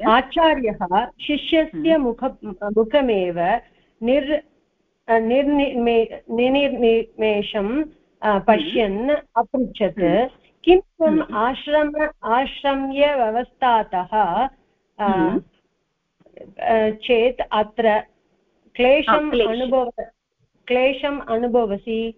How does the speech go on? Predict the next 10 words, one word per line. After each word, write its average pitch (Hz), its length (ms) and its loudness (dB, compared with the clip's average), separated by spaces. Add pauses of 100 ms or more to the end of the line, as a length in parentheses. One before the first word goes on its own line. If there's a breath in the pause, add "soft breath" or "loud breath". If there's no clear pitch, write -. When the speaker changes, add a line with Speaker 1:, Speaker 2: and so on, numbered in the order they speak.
(580)
Speaker 2:
हा, 156 220 -2 (340 soft breath)
अत्र 233 240 2
पश्यन्तु 196 520 -6
सर्वे, 156 360 -6
अत्र 214 320 -4
पञ्चमी 233 640 0
विभक्ति 190 640 -2
यत् 196 180 -4
वयं 190 220 0
पठितवन्तः। 170 880 -4